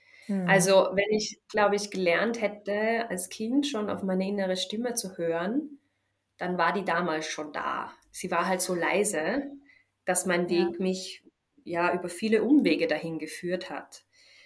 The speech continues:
Speaker 2: Aber was mir schon, was mir schon sehr früh klar war, ist, dass ich einerseits fasziniert bin von der Begleitung von Menschen, weil ich so empathisch und sensibel bin und so viel mitkrieg,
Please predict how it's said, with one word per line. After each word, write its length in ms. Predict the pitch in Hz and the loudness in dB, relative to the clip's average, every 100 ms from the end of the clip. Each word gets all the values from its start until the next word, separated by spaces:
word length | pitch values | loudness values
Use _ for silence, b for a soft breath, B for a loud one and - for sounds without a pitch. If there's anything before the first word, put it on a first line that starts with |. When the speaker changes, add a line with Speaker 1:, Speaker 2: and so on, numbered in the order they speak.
| b b | b b
Speaker 2:
Aber 200 | 185 190 | 2 4
was 160 | 202 208 | 4 4
mir 100 | 208 | 0
schon, 280 | 202 190 - _ _ _ _ _ | -2 -4 -10 _ _ _ _ _
was 140 | 202 202 | -4 -2
mir 80 | |
schon 160 | 190 208 | -2 0
sehr 180 | 208 208 | 2 0
früh 320 | - 220 277 | -2 0 0
klar 400 | 277 214 226 233 | 0 -2 -2 -2
war, 400 | 226 233 254 - | -4 -2 -2 -2
ist, 260 | 196 - 185 | -4 -2 0
dass 220 | 190 - | 0 -2
ich 220 | - - | -6 -4
einerseits 760 | 170 208 220 214 214 - - _ | -2 0 -2 -4 -2 -4 -4 _
fasziniert 640 | - 190 196 190 185 208 208 | -8 -4 -2 0 0 0 -2
bin 140 | 233 | -6
von 160 | 220 196 | -2 -2
der 140 | 185 - - | -2 -6 -10
Begleitung 480 | 180 - - 185 - | -6 -4 -4 -6 -10
von 200 | 170 156 | -8 -8
Menschen, 520 | 165 170 - 185 - | -8 -10 -8 -8 -6
weil 260 | - 165 | -4 -4
ich 180 | 247 254 | -4 -2
so 80 | 277 | -2
empathisch 500 | 269 262 220 214 208 | -2 -2 -4 -2 -4
und 80 | 190 | -4
sensibel 420 | 196 185 202 196 | -4 -4 -4 -4
bin 200 | 190 190 | -4 0
und 80 | 185 | 0
so 80 | 185 | 0
viel 160 | - 175 | -4 -4
mitkrieg, 680 | 185 - - 196 190 - | -4 -6 -8 -6 -6 -14